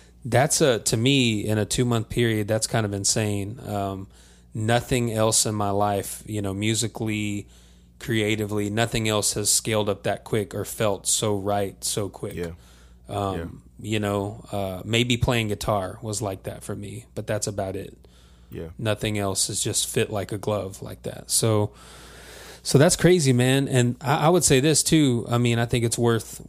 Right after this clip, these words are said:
Speaker 1: worth, um, bringing up on here. I've, I've, I've tasted some really good coffee this year, and that's been a blessing. Like,
Speaker 2: Mm-hmm.
Speaker 1: the trade subscription is one thing, but, um, man, you know, Propaganda's collab with,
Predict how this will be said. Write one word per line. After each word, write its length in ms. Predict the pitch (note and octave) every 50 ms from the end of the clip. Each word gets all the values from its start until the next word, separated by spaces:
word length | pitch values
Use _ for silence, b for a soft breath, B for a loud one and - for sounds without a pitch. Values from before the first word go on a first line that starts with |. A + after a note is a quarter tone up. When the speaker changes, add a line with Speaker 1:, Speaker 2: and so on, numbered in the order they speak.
| - -
Speaker 1:
worth, 340 | A#2 A#2 A2+ A2 - -
um, 520 | B2 A2+ A2 G#2+ G#2 G#2 G2+ G2+ G2+ G2+ G#2+
bringing 340 | C3 A2 A2 A#2 A2+ A#2 A2
up 140 | A2 G#2+ -
on 120 | A2+ A2 G#2+
here. 340 | A2 A2+ A2 A2 A2 A2 b b b b b b b - - -
I've, 260 | B2 C#3 D#3 C#3+ A#2 A2+ - -
I've, 300 | - B2 C3 B2+ C3 A#2
I've 160 | B2 B2 A#2 -
tasted 440 | - - D#3 F#3+ - - C#3+ A#2
some 160 | - - A#2+ A2+
really 180 | A2+ A2 A2 G#2+
good 160 | G#2+ G#2 F#2+
coffee 340 | - - A2+ G#2 - A#2 A2
this 260 | G#2 G#2+ G2 - -
year, 220 | A2+ G#2 F#2+ F#2+ G2+
and 160 | A2 A2 A2 A2
that's 140 | A2 G#2 -
been 140 | - B2 A2
a 40 | G#2+
blessing. 480 | G2 A2 G#2+ G2 - - A2+ G2 G2
Like, 260 | G2+ G2+ G2 G2 F#2 - -
Speaker 2:
Mm-hmm. 340 | - F2+ E2+ D#2+ F2 F2 F2
Speaker 1:
the 60 | F2+
trade 260 | - - D3 C#3+ D#3
subscription 460 | - - B2 - - D3+ C3+ - - B2
is 120 | A2 G#2
one 200 | G#2+ B2 C3+ C#3+
thing, 340 | C#3 - B2+ A#2 A2 A2 G#2+ G2+
but, 240 | - A2 G#2+ G2+
um, 420 | G#2+ G#2+ G#2+ G#2+ G#2 G2+ G2+ G2+ G2+ b b b b b b b b b b b -
man, 560 | - B2 C3 D3 D3 B2+ G#2+ G2+ F#2+ F#2+ A2 - - -
you 120 | - A2+
know, 40 | G#2+
Propaganda's 720 | G2 - - B2 B2 A#2+ C3 A#2+ B2 B2 B2+ B2+ B2 A#2
collab 540 | - - C3 A#2 A2+ A2+ A2+ A#2 A#2+ A#2 A2+
with, 380 | A2+ A2+ A2+ G#2+ G#2 G2 -